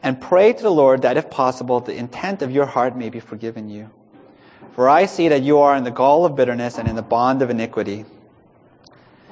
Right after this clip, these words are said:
And Simon answered, "Pray for me to the Lord, that nothing of what you have said may come upon me." Now when the apostles had testified and spoken the word of the Lord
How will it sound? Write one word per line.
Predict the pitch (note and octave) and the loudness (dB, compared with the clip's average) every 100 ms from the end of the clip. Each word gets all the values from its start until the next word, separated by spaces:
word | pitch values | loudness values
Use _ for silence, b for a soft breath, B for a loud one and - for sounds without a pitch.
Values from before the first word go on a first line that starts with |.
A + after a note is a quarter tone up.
| B | B
And | C3 | -8
Simon | C3+ D#3 F3 D#3+ | -2 0 2 0
answered, | C#3 C3+ C3+ - | -2 -2 -8 -2
"Pray | D#3 F3 | 2 2
for | F3+ C3 | 0 -4
me | A2+ A2 A2 - | -4 -10 -14 -14
to | |
the | - | -8
Lord, | B2 A2+ G2+ A2 - _ b b b b b b b | -4 -2 -4 -8 -16 _ b b b b b b b
that | C3 | -2
nothing | B2+ D3 E3+ F#3 | 2 0 0 -4
of | D3+ | -2
what | C#3 C#3 | 0 0
you | C3+ C#3 | 0 0
have | C3 | -2
said | - A#2 A#2 | -2 -2 -2
may | A2+ | -8
come | A2 A#2+ | -10 -10
upon | A2 - G#2 G#2 | -10 -10 -10 -10
me." | G#2 A2 _ b b _ _ _ _ _ _ B B B B | -14 -18 _ b b _ _ _ _ _ _ B B B B
Now | C3+ C#3 | -2 0
when | D3+ | 2
the | |
apostles | D3 E3 E3 E3 F3 | 0 2 2 2 -2
had | D3+ C#3+ | -2 -2
testified | D#3+ E3 - - B2+ B2 | -4 -4 -6 0 0 0
and | B2 | -4
spoken | - - D#3+ F#3 | -4 0 0 2
the | F3+ | 0
word | C#3 D3 | 4 4
of | F#3 | 4
the | G#3+ | 2
Lord | C3+ A2 A2 E2+ | 2 2 0 -4